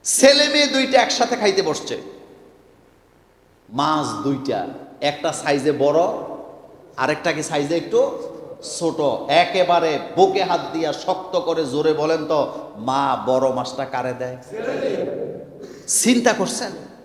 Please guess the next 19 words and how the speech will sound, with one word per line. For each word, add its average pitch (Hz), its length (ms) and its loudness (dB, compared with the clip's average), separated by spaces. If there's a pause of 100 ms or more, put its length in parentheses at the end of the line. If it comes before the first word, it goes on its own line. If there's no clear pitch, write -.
(1000)
উনি 170 260 -2
মেয়ে 226 440 2
হইয়া 240 580 4 (200)
মেয়ের 156 420 2
দরদ 160 240 4
বুঝে 131 280 0
না। 104 80 -4 (460)
আবার 180 360 2 (100)
কি 226 180 -4
কয় 240 140 8
জানেননি? 202 500 -2 (480)
কয়, 233 220 6 (400)
"মেয়েদের 226 680 6
তো 240 120 8
জিহ্বা 220 420 0
বড় 226 240 2
করার 208 300 0
দরকার 185 320 2
নেই, 156 380 -2